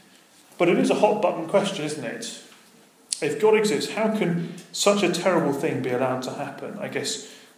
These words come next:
this week of, of all weeks, that's a more pointed question still. And if that's a question you've got, I'd love to talk to you after the service.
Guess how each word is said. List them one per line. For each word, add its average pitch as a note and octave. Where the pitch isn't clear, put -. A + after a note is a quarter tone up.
this D#3
week C3
of, B2
of A#2+
all C#3+
weeks, -
that's -
a C3
more A#2+
pointed C3
question -
still. A#2
And D#3+
if D#3+
that's A3
a -
question F3
you've D3+
got, D3
I'd F#3+
love G#3
to G3+
talk E3+
to D#3
you C3+
after C#3+
the C#3
service. C3